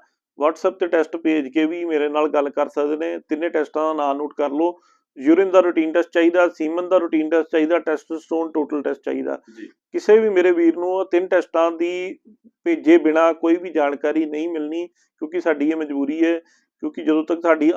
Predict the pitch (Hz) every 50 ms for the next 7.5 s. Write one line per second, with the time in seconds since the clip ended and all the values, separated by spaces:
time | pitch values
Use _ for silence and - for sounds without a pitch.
0 | - 160 143 135 147 139 139 151 165 165 165 - 156 156 156 156 165 160 156 151
1 | 156 151 160 156 - 160 151 147 143 143 147 165 165 160 156 151 151 147 143 151
2 | 170 151 147 131 143 147 139 151 147 147 - _ _ _ _ _ - - - -
3 | 180 170 - 170 160 - 180 175 170 180 180 165 160 147 - - _ 156 156 151
4 | 160 156 156 151 156 160 160 160 143 143 139 139 143 143 143 147 143 147 147 143
5 | 147 151 - 135 131 - _ - - 110 - - - 143 156 147 113 110 - _
6 | _ _ 143 156 156 156 156 196 190 190 196 185 196 190 180 175 165 165 156 160
7 | 165 170 175 180 185 196 202 202 202